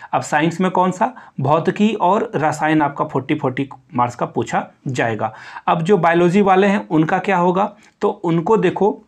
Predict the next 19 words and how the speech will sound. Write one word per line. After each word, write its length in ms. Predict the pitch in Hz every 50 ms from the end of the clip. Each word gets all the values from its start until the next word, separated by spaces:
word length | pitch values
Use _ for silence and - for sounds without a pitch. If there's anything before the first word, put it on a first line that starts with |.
| _ _ _ _ _ _ _ _ _ _ _ _ _ _ _ _ _ _ - - - -
आपको 320 | - 139 143 147 147 190 180
जो 120 | 156 180
यहाँ 240 | 175 170 156 147 165
पे 140 | 160 - 170
दिख 200 | 147 156 151 160
रहा 120 | 156 156
है 60 | 156
वन 180 | 151 151 160 160
फिफ्टी 300 | 156 - 151 - - 151
मार्क्स 260 | 139 135 123 120 -
का 100 | - 123
एग्जाम, 380 | 120 113 113 - 135 151 196 208 - - - - - - -
वो 100 | 143 170
आपके 280 | 180 180 180 - 202 -
सब्जेक्ट 500 | - - 147 131 123 139 170 170 170 -
से 140 | - -
लिया 260 | 175 165 165 170 170 170
जाएगा। 440 | 151 165 165 165 156 185 196 - - - _ - - _ -
और 300 | - 147 156 147 123